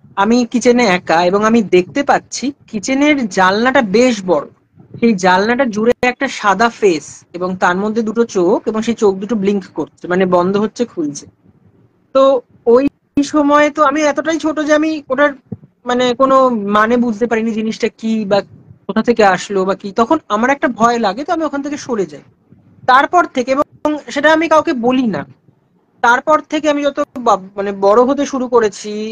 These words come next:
আহ, ওই দিকটাতেই আমার একটা অদ্ভুত feel হতো যখনই ওইদিকে যেতাম বা ওই সিঁড়ি দিয়ে উঠতাম, ওই জঙ্গলটা দেখা যেত, তো বেশ একটা গা কাটা দিয়ে উঠতো, গা ভারী হতো। তো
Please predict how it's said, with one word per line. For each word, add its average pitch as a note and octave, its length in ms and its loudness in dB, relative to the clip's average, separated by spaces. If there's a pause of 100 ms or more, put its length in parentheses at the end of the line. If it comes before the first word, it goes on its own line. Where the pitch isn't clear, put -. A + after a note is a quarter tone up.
আহ, F#3+ 240 2 (160)
ওই B3 80 2 (140)
দিকটাতেই C#4 560 0
আমার C4 200 0
একটা C4+ 140 0 (100)
অদ্ভুত A3 280 -4 (140)
feel C4+ 240 -2
হতো A#3 140 0 (120)
যখনই B3+ 320 0
ওইদিকে A#3 320 0
যেতাম G3+ 320 2 (100)
বা G#3+ 160 4
ওই G3 60 0 (240)
সিঁড়ি A#3+ 280 0
দিয়ে A#3 180 0
উঠতাম, G3+ 300 0
ওই G#3+ 120 0
জঙ্গলটা G3+ 460 0 (100)
দেখা D#3+ 260 -2
যেত, E3+ 140 -6 (120)
তো F4+ 60 -2 (120)
বেশ D4+ 140 -2 (160)
একটা B3+ 160 -4 (140)
গা G#3 160 6
কাটা G3+ 260 0
দিয়ে G3 200 -6
উঠতো, G3 220 -4 (480)
গা F#3 80 2 (120)
ভারী G3 260 0
হতো। F#3+ 160 -8 (580)
তো C#4 60 4